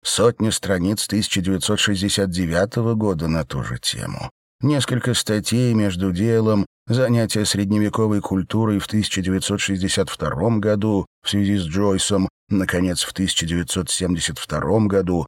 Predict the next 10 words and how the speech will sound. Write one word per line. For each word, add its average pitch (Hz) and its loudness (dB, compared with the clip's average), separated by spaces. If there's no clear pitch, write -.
большое 98 2
исследование 85 -2
по 80 0
апокалипсису 78 -4
и 92 -2
по 82 -2
иллюстрациям 78 -2
к - -8
толкованию 76 -2
апокалипсиса 73 -2